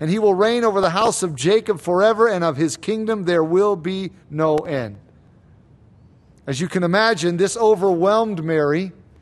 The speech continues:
and she burst into her hymn of praise known as the Magnificat. Three months later, John the Baptist was born. Skip down to verse fifty-seven.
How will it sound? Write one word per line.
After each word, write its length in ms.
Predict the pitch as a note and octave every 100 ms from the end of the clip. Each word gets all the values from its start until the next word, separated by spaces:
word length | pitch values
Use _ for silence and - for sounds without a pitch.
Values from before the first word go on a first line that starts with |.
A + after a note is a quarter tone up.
| _ _ -
and 100 | D3
she 180 | - F3+
burst 460 | B2 F#3+ A#3 -
into 320 | A3 G3+ F#3+
her 220 | D#3+ F#3 D3
hymn 260 | F#3+ A#3
of 160 | G#3+ -
praise 460 | - G3+ G3+ F3
known 300 | D#3 F3+ F#3+
as 280 | F#3+ F3+ E3+
the 320 | C3 D#3+ D#3 D3 - _
Magnificat. 1000 | - D3 C#3+ C3+ D3 B2 - G2+ _ - - _ _ _ _ _ - _ _ _ - - - -
Three 220 | - A#3
months 320 | A#3+ A3+ -
later, 480 | G3+ G#3 G#3 B3 - - _ _ -
John 300 | E3+ F#3+ F#3+
the 60 |
Baptist 480 | E3+ F#3 G3 E3+ -
was 140 | D#3 A#2+
born. 400 | B2 F3+ D#3+ C3
Skip 260 | - F#3+
down 220 | E3 F#3+
to 60 | F3+
verse 240 | D#3+ E3+
fifty-seven. 840 | - F#3+ - D#3+ - G3 F#3 D#3+